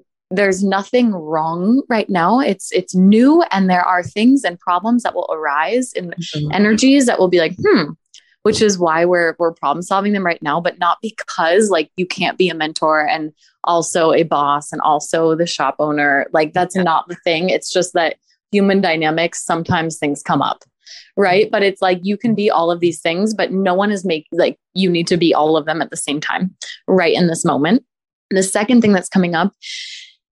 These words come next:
Speaker 1: is that you're, you are so confident. You are, like, this presence. I know you know how amazing you are. And something that I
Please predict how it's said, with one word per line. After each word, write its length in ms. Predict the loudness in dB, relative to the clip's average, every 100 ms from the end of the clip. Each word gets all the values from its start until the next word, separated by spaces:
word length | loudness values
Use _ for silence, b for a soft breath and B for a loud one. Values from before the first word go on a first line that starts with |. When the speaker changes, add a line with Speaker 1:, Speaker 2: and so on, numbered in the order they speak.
| _
Speaker 1:
is 320 | 2 2 0 -2
that 240 | 0 2
you're, 400 | 2 2 2 -2 -6 -14 B B B _ _ _ -4
you 200 | 0 2
are 120 | 0
so 240 | -2 -4 -2
confident. 640 | -4 -4 0 4 2 0 _ -8 -2
You 260 | 2 4 4
are, 300 | 2 2 2
like, 240 | 2 0
this 320 | 2 0 0 -10 -14 -4
presence. 640 | -2 0 2 2 2 0 -2
I 140 | 2
know 540 | 4 6 6 4 4
you 160 | 4 2
know 140 | 0 0
how 200 | 0 -2
amazing 420 | -2 -6 -4 0
you 120 | 2
are. 280 | 2 0 -2 B B B B -4
And 400 | 0 2 2 0
something 360 | -2 0 2 0
that 100 | 0
I 160 | -2